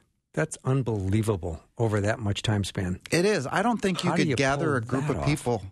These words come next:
Speaker 2: today
Speaker 1: No.
Speaker 2: and do that.
Speaker 1: No. Over the course of that much time?
Speaker 2: Yeah, fifteen hundred years.
Speaker 1: Yeah.
Speaker 2: So we, now last time we didn't talk about any of those contradictions. I thought I'd, I'd just mention a couple, because there's,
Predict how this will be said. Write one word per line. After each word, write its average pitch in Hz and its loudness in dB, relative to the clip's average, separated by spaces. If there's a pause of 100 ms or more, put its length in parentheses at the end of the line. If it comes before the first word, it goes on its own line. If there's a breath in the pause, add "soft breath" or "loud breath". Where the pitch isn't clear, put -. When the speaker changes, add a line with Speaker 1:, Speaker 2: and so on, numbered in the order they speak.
(200)
Speaker 2:
today 127 0
Speaker 1:
No. 220 2
Speaker 2:
and 254 2
do 120 0
that. - -6 (160)
Speaker 1:
No. 330 0 (1080)
Over 185 0
the 165 2
course 226 0
of 135 -4 (220)
that 185 0
much - -2
time? 240 0 (120)
Speaker 2:
Yeah, 160 0 (100)
fifteen 160 -2
hundred 139 0
years. - -4 (180)
Speaker 1:
Yeah. 110 0 (640 loud breath)
Speaker 2:
So 175 2
we, 156 0
now 135 2
last 175 0
time 190 0
we 175 2
didn't 165 0
talk 185 0
about 151 0
any 113 0
of 107 0
those 101 0
contradictions. 107 -2
I 175 4
thought 277 0
I'd, 175 0
I'd 156 -4
just - -6
mention 143 0
a 113 0
couple, 120 -2
because 147 0
there's, 147 -2